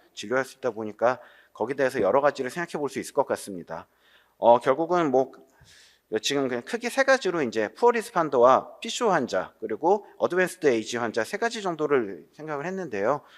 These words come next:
뭐 특별한 프로토콜을 제가 제시했다기보다는 기본적인 원칙에 대해서만 말씀을 드리겠습니다. 결국 이스펙티드 푸어 리스판더 같은 경우에는 볼로냐 크라이테리아를 보통 일반적으로 따르고 있는데,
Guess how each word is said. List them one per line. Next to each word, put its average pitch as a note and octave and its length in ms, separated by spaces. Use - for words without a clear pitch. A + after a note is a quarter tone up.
뭐 - 120
특별한 A3+ 340
프로토콜을 A#3+ 560
제가 C#3+ 300
제시했다기보다는 D3 1160
기본적인 E3+ 440
원칙에 C#3+ 440
대해서만 C#3 380
말씀을 A2 320
드리겠습니다. F#2 800
결국 D#3 380
이스펙티드 G#3+ 540
푸어 B3 160
리스판더 G#3 420
같은 D3+ 260
경우에는 C3+ 440
볼로냐 E3+ 300
크라이테리아를 F3 680
보통 A#2+ 240
일반적으로 B2+ 480
따르고 F3 340
있는데, B2 480